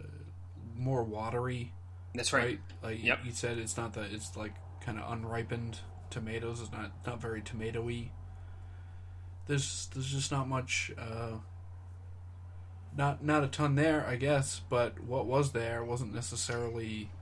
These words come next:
Speaker 1: like, a one, it didn't, it wasn't one unit. You and I have talked on, on this podcast and elsewhere, too, about the, you know, this kinda, like, units thing in, in the mind.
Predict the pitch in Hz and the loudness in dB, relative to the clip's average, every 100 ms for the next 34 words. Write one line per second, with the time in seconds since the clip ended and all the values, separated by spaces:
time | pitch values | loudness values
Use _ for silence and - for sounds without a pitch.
0 | - - - - - - - - - - | -12 -12 -12 -12 -12 -12 -12 -12 -10 -12
1 | - 113 107 104 117 120 120 113 107 - | -8 -6 -4 -4 -2 2 2 2 -2 -6
2 | 120 139 143 - - - - - 135 156 | -4 0 0 -2 -10 -12 -12 -6 0 2
3 | 147 131 135 117 117 104 90 - - - | 2 2 2 0 -4 -6 -8 -12 -12 -2
4 | 175 220 233 160 151 139 135 120 120 90 | 4 6 6 4 4 4 4 0 -2 -4
5 | 110 110 110 - - - - - - 104 | -4 -4 -2 -4 -4 -6 -10 -10 -6 -6
6 | 95 104 107 - 98 101 104 - 101 107 | -4 -4 -4 -6 -6 -4 -6 -4 -4 -4
7 | 110 - - 104 107 123 - 117 110 107 | -4 -6 -4 -2 -4 -6 -8 -4 -4 -2
8 | 113 107 101 - - - - - - - | -2 -2 -4 -8 -10 -10 -12 -12 -12 -4
9 | - 139 131 - 143 135 127 123 139 151 | 2 4 4 4 4 4 4 4 6 6
10 | - - 147 151 151 - - - 120 117 | 2 2 4 4 2 -6 -10 -8 -4 -4
11 | - 123 117 117 120 127 139 | -2 -2 -2 -2 0 0 -2